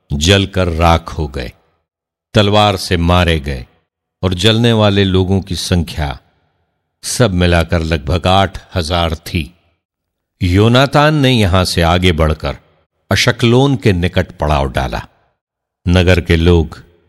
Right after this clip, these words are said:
बड़ी धूमधाम से उससे मिलने आए। लूट के माल से लदा योनातान अपने लोगों के साथ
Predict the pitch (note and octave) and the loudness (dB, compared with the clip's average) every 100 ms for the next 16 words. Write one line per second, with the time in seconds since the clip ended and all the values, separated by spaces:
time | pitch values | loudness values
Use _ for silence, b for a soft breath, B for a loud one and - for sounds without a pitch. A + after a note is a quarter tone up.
0 | _ _ _ _ _ _ F#2 G#2 A#2 A2 | _ _ _ _ _ _ 2 6 6 4
1 | F#2 A#2 A#2 A#2 G#2+ D#2 G#2 G#2 G2+ F#2+ | 6 6 6 4 4 4 4 4 2 0
2 | E2 - _ _ _ G#2 - G2+ E2 E2 | -2 -4 _ _ _ 0 2 4 4 2
3 | D#2 D2+ C2+ A#1 A1 _ _ _ _ _ | 4 2 0 -4 -10 _ _ _ _ _
4 | _ _ - G#2+ B2+ A2+ - G#2 F#2 F#2 | _ _ 2 4 4 2 0 0 4 4
5 | F#2+ F2+ - F2+ E2 F2 E2+ D#2+ C#2+ E2 | 4 2 2 0 2 2 2 2 0 0
6 | F2 F2+ E2+ D#2 E2 D2 C2 B1+ _ _ | 2 4 4 2 0 0 -4 -12 _ _
7 | _ _ _ _ _ _ - A2 G#2 G#2 | _ _ _ _ _ _ 0 0 4 2
8 | G2 G2+ A2 A2 - G#2 - F#2+ | 4 4 4 2 2 0 2 2